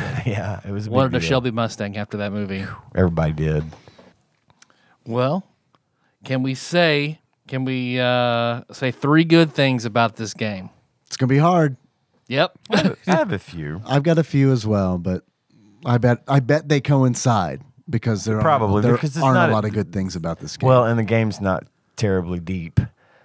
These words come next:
Speaker 3: No.
Speaker 2: There's not a lot to it.
Speaker 3: No.
Speaker 2: Um,
Speaker 1: I think it's a good concept.
Speaker 2: Yeah.
Speaker 1: The racing and the platforming to capture the spirit of the show.
Speaker 2: I've seen worse uses
Speaker 1: Good
Speaker 2: of Mode
Speaker 1: idea.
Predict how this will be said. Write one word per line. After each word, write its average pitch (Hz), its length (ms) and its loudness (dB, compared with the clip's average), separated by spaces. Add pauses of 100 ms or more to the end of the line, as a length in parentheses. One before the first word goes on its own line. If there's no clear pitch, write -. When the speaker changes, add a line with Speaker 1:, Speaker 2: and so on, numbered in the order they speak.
(320)
Speaker 3:
No. 101 240 -2
Speaker 2:
There's 101 160 -2
not 98 200 2
a - 20 -2
lot 78 220 -6
to 85 220 -8
it. - 340 -16
Speaker 3:
No. 120 240 -6 (560)
Speaker 2:
Um, 90 680 -2 (1700)
Speaker 1:
I - 60 -4
think 165 80 2
it's 156 80 -2
a 156 40 2
good 131 140 0
concept. - 640 -2 (640)
Speaker 2:
Yeah. 311 400 4
Speaker 1:
The 135 80 4
racing 139 440 2
and 139 100 0
the 135 60 -2
platforming 127 640 0
to 123 100 -2
capture 127 340 -2
the 123 160 0
spirit 123 320 0
of 120 40 0
the 127 60 -4
show. 110 680 0
Speaker 2:
I've 135 240 0
seen 160 380 0
worse 113 340 2
uses 110 200 2
Speaker 1:
Good 147 100 2
Speaker 2:
of 135 280 2
Mode 104 240 4
Speaker 1:
idea. 127 40 -2